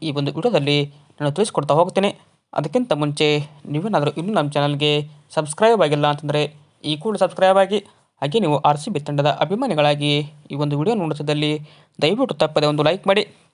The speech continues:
ಇನ್ನು ಆರ್ ಸಿ ಬಿಗೆ ಬೆಂಕಿ ಆಲ್ರೌಂಡರ್ ಇದೀಗ ಆ್ಯಕ್ಷನ್ ಡೇ ಟೂ-ನಲ್ಲಿ ಬಂದಿದ್ದಾರೆ. ಇನ್ನು ಯಾರಪ್ಪ ಅಂತ already ನಿಮಗೆ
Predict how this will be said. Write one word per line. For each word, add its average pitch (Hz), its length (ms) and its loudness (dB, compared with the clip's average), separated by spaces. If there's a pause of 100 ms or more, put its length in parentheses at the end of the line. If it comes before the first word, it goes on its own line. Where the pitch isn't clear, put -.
(100)
ಇನ್ನು 147 140 -6 (140)
ಆರ್ 147 140 0
ಸಿ 302 140 -8
ಬಿಗೆ 147 180 -2 (100)
ಬೆಂಕಿ 254 320 -2 (140)
ಆಲ್ರೌಂಡರ್ 170 400 0
ಇದೀಗ 151 220 -2 (420)
ಆ್ಯಕ್ಷನ್ 151 500 -4
ಡೇ 233 80 6 (120)
ಟೂ-ನಲ್ಲಿ 147 340 -2 (420)
ಬಂದಿದ್ದಾರೆ. 185 360 2 (360)
ಇನ್ನು 143 220 -6
ಯಾರಪ್ಪ 196 340 2
ಅಂತ 143 100 -4 (120)
already 202 320 2
ನಿಮಗೆ 147 240 0